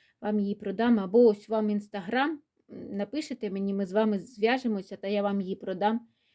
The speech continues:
Вона: "Добре", одійшла, трішечки подалі, сіла на скамеєчку, сиділа, сиділа. Я з мамою розмовляю, мама мені каже: "Як в тебе нема обізян?" "А ота маленька".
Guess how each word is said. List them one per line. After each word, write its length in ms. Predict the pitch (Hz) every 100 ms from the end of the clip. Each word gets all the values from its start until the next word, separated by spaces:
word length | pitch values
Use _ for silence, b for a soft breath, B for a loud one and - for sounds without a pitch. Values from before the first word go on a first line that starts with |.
| _ _ _ _
Вона: 220 | 247 294
"Добре", 520 | 302 370 320 247 240 240
одійшла, 440 | 254 247 294 330 381 403 339 _ _ _ 254 - _ _
трішечки 480 | - 262 254 - 214
подалі, 400 | 214 196 294 392
сіла 320 | - 269 254
на 420 | 220 214 202 190 214 _
скамеєчку, 640 | - 208 285 381 - - 254
сиділа, 500 | 208 196 269 240 202
сиділа. 500 | 196 196 302 294 - b b b b b b
Я 140 | 247
з 40 | 247
мамою 340 | 233 220 202
розмовляю, 640 | 196 196 202 190 254 311 254
мама 280 | 208 208 202
мені 220 | 202 196
каже: 320 | 175 180 170
"Як 300 | 220 269 -
в 40 |
тебе 340 | - 196 190 180
нема 280 | 190 175 175
обізян?" 460 | 165 170 170 170 -
"А 200 | 359 392
ота 280 | 370 320
маленька". 680 | 302 294 240 220 208 208 180